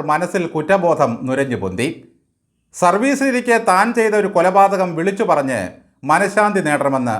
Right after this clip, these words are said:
അയാൾ ആഗ്രഹിച്ചു. ആ വെളിപ്പെടുത്തൽ കേട്ട ഭരണകൂടവും ജനങ്ങളും ഞെട്ടിത്തരിച്ചു.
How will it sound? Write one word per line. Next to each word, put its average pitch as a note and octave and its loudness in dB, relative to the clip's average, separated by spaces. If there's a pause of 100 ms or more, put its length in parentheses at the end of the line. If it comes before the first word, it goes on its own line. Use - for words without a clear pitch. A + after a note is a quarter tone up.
(140)
അയാൾ A#2 0
ആഗ്രഹിച്ചു. G#2 -4 (800)
ആ D#3+ 6 (100)
വെളിപ്പെടുത്തൽ A#3+ 0
കേട്ട G#3 2 (160)
ഭരണകൂടവും F3+ -2
ജനങ്ങളും D3 0
ഞെട്ടിത്തരിച്ചു. A2+ -4